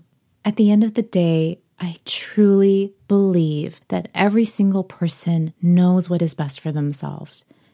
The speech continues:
Nobody else can decide that for you. You already have all the answers for how you want to be living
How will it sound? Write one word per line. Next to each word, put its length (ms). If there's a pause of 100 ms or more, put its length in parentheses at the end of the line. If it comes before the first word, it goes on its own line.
(120)
Nobody 580
else 260
can 160
decide 440
that 160
for 100
you. 400 (500)
You 280 (120)
already 680
have 520 (120)
all 120
the 160
answers 520
for 100
how 240
you 180
want 180
to 40
be 140
living 420